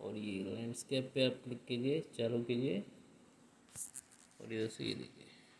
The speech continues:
ये हो गया। This is your Google Drive। तो दोस्तों, ऐसे आप Google Drive, Google application browser में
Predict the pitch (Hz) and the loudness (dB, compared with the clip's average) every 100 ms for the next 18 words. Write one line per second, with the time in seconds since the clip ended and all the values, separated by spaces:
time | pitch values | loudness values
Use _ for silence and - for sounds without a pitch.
0 | - - - - - - - - - - | -20 -20 -20 -20 -20 -20 -20 -20 -20 -20
1 | - - - - - - - 135 131 - | -20 -20 -20 -20 -20 -14 -4 -4 -2 -4
2 | - - - - - - - - - - | -4 -8 -10 -18 -20 -20 -20 -20 -20 -20
3 | - - - - - - 120 - 120 127 | -20 -20 -20 -20 -20 -12 -4 -2 2 4
4 | 131 117 110 110 - - - - - - | 4 4 6 6 6 -2 -8 -18 -20 -20
5 | - - - - - - - - - - | -20 -20 -14 -14 -12 -12 -12 -12 -16 -6
6 | 131 131 - 143 127 - 147 143 131 123 | 0 0 4 6 8 8 8 8 8 6
7 | 131 131 131 127 120 123 127 120 123 123 | 8 10 10 10 8 8 8 8 4 4
8 | 120 123 123 123 117 117 117 120 120 120 | 4 4 4 4 8 8 8 6 6 6
9 | 120 | 6